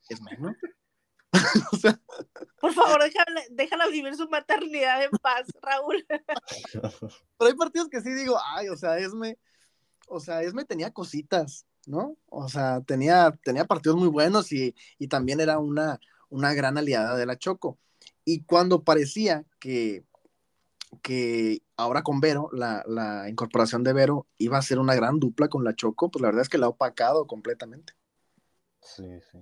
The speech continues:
Speaker 3: yo creo que va por ahí también. Bueno,
Speaker 2: Sí, Esmeralda ya, ya la hemos visto ahí en los entrenamientos, a ver quién siga de D T,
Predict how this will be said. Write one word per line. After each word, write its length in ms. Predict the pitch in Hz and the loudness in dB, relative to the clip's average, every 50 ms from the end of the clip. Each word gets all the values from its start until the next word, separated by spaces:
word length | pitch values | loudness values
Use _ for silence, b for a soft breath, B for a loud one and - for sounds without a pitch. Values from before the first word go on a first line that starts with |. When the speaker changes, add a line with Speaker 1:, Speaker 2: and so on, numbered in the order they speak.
| 98 101 _ - | -20 -20 _ -20
Speaker 3:
yo 120 | 101 - | -20 -20
creo 140 | - - - | -20 -14 -6
que 80 | - | -6
va 80 | 107 - | -6 -4
por 120 | - 107 92 | -4 -6 -6
ahí 120 | 87 85 | -6 -10
también. 340 | _ - 92 90 90 - - _ _ _ _ _ _ - | _ -18 -18 -18 -18 -20 -20 _ _ _ _ _ _ -8
Bueno, 160 | 107 214 - | -6 -6 -4
Speaker 2:
Sí, 140 | 330 349 349 | -4 -6 -4
Esmeralda 540 | 302 269 - 269 254 240 233 226 226 240 269 269 - | -6 -6 -6 -6 -4 -4 -4 -4 -4 -6 -10 -8 -6
ya, 200 | 269 262 262 254 | -6 -6 -6 -6
ya 100 | 262 254 | -6 -8
la 100 | 254 254 | -8 -8
hemos 200 | 254 262 254 254 | -10 -10 -12 -12
visto 200 | 262 254 - 277 | -12 -6 -4 -4
ahí 100 | 254 247 | -2 -2
en 60 | 247 | -4
los 140 | 262 294 277 | -6 -8 -10
entrenamientos, 640 | 269 240 240 226 208 190 196 214 226 226 254 247 247 | -6 -6 -6 -6 -6 -8 -12 -14 -14 -10 -10 -4 0
a 80 | 226 202 | 0 2
ver 200 | 214 208 208 _ - | 2 0 -4 _ -2
quién 360 | 240 269 262 262 277 339 - | 6 8 8 8 8 4 0
siga 300 | - 294 262 254 254 247 | -4 -2 0 2 2 2
de 120 | 240 226 220 | 2 2 2
D 140 | 226 226 | 0 0
T, 320 | 214 - 247 247 247 269 | 2 2 2 2 2 2